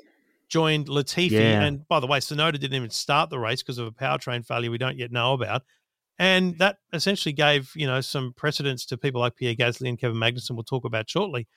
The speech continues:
Speaker 1: But with, uh, nine laps to go, uh, oh, by the way, during the virtual safety car, um, while I think the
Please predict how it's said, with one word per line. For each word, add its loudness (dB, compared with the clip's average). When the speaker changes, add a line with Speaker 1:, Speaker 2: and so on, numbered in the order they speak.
Speaker 1:
But 4
with, 2
uh, -14
nine 4
laps 2
to -4
go, 2
uh, -2
oh, 6
by 6
the 4
way, 4
during 0
the -2
virtual -2
safety -2
car, -2
um, 4
while 4
I 2
think -2
the 0